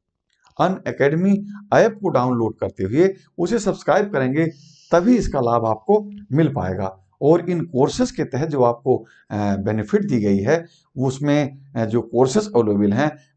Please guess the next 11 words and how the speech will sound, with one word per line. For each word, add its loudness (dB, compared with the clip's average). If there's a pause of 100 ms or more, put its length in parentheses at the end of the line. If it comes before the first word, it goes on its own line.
पॉलिटी 2
है, 4 (400)
अ, -2
ग्रामर 0
है, 0 (260)
अ, 0
सॉरी, 2
पॉलिटी 0
है, 4
गवर्नेंस -2
है, 4